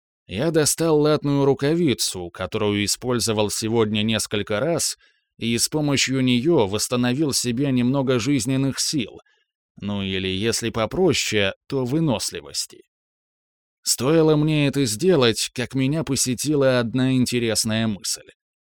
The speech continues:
Сумира сможет использовать предметы с активируемыми свойствами или нет?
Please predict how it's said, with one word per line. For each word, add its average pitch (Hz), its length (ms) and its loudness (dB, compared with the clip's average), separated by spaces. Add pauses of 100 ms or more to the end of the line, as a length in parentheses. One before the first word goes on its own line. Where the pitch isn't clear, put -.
(300)
Сумира 123 600 0
сможет 147 500 0
использовать 110 720 0
предметы 107 640 0
с - 100 -4
активируемыми 107 880 0
свойствами 82 920 -4
или 113 260 -4
нет? - 360 -6